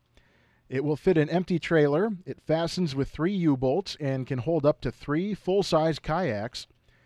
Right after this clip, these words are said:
Again, that is three hundred dollars. And then for sale is a twenty twenty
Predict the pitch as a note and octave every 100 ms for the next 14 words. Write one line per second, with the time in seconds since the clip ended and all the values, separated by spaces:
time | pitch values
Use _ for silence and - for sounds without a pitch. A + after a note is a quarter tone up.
0 | _ - A#2 B2 B2 C3+ A#2 - D3 D3+
1 | C3 A#2 A2 F#2+ G#2 D#3+ D3 _ _ _
2 | _ _ _ _ _ - B2 C3+ D3+ D3+
3 | D3+ - G3 F#3+ - E3+ F#3 G#3+ D#3 D#3+
4 | C#3 E3+ E3+ D3+ D#3 E3+ D#3+ F3